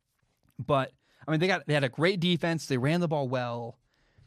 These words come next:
And the forty-niners got away with it all the way until the end of the year. It caught up with them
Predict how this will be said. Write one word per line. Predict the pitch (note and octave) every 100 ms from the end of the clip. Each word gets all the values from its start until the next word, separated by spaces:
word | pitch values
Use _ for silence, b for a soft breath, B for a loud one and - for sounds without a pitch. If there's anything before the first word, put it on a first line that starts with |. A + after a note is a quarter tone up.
| _ _ _
And | E3
the | E3+
forty-niners | G3+ B3 A3 F#3+ C#3+
got | F3 D#3+
away | F3
with | E3+ D3+
it | C#3
all | C#3 E3+ G#3+ G#3
the | F3
way | D#3 F3 E3
until | D3+ C#3
the | C3
end | C#3+ D#3+
of | C3+
the |
year. | C#3 D#3
It | B2+
caught | - C#3
up | D#3+ E3
with | C#3
them | C#3 C3 C3